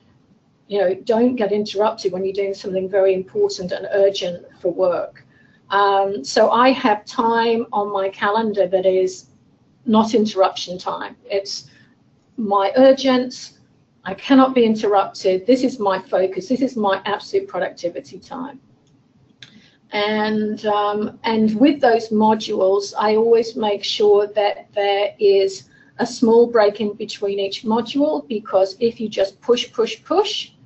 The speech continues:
um, scientists tell you, and it is true, you are much less productive, much less productive. You need to have a mental break,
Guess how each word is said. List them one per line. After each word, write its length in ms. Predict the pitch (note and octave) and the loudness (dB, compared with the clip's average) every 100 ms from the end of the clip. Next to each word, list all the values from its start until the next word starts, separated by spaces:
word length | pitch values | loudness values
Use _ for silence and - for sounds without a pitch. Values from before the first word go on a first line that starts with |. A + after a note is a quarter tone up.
| _ _ _ - | _ _ _ -6
um, 520 | F#3+ F#3+ F#3 - - _ _ _ _ - | -4 -4 -6 -8 -12 _ _ _ _ -6
scientists 560 | - C#4 C#4+ C#4 A#3 | 2 4 4 2 -6
tell 260 | - C4 C4 | 0 2 2
you, 200 | C#4+ D#4 | 0 -2
and 180 | G3+ F#3+ | -2 -2
it 140 | F#3+ | 0
is 200 | F#3+ - | -2 -4
true, 220 | - A#3 | -2 0
you 180 | A3+ G#3+ | 2 2
are 100 | F#3 | 2
much 680 | G3+ A3 A3 A#3 B3 B3 - | 2 4 6 6 4 2 0
less 200 | F#3 - | 0 -2
productive, 680 | - - - - - - - _ _ _ - | -8 -4 -4 -4 -12 -12 -14 _ _ _ -4
much 500 | G#3 A3+ A3+ A3+ - | 2 4 2 -2 -2
less 160 | C4 - | -4 -4
productive. 600 | G#3 F#3 - - - - | -8 -4 -4 -6 -10 -8
You 200 | G3+ G#3 | -6 0
need 200 | A3 A#3 | 0 0
to 100 | B3+ | -4
have 200 | A3 G3+ | -2 -2
a 40 | F#3 | -2
mental 440 | G3+ A#3 A#3+ A3+ | 0 0 0 -2
break, 480 | - F#3 F#3 - | 0 2 2 -2